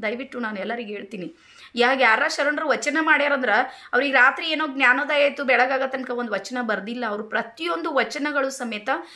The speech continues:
ಅನುಭವ ಮಂಟಪದೊಳಗ ಅಲ್ಲಿ ಚರ್ಚೆಗೆ ಒಳಪಡ್ತೀವಂತ, ಅಲ್ಲಿ ವಿಮರ್ಶೆಗೆ ಒಳಪಡ್ತೀವಿ. ಹಾಗಾಗಿಯೂ ಸಮೇತ ಸಾಕಷ್ಟು ವಚನಗಳು ಹೋಲಿಕೆಯಿಂದ ಬಂದಿರುವಂತ ವಚನಗಳು ಸಮೇತ ಇವೆ.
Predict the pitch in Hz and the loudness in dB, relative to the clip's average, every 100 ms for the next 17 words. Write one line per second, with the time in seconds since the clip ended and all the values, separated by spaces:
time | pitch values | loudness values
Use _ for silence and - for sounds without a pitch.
0 | - - 226 262 320 330 339 294 302 302 | -10 -6 -4 0 0 2 0 0 0 2
1 | 294 277 226 247 277 - 247 - - 349 | 2 2 4 4 2 2 0 0 -6 -4
2 | 330 285 269 247 247 214 196 202 214 233 | -2 -2 -2 -4 -6 -10 -8 -8 -6 -2
3 | 277 294 - 311 294 254 233 220 214 170 | -2 -4 -4 0 2 0 0 -4 -6 -14
4 | - - - 233 269 330 339 339 339 311 | -14 -20 0 4 6 4 4 -2 -6 -4
5 | 285 269 302 285 - 294 - 330 294 277 | -2 -4 0 0 0 -2 -4 -2 -2 0
6 | 269 254 247 - - - 247 285 339 381 | -2 0 0 0 -12 2 8 8 6 0
7 | 370 339 339 302 302 294 294 285 285 277 | -2 0 2 4 4 2 -2 -2 -2 -2
8 | 254 247 226 226 254 254 214 214 214 220 | -2 -4 -8 -8 -8 -8 -8 -8 -8 -10
9 | 190 202 _ | -10 -14 _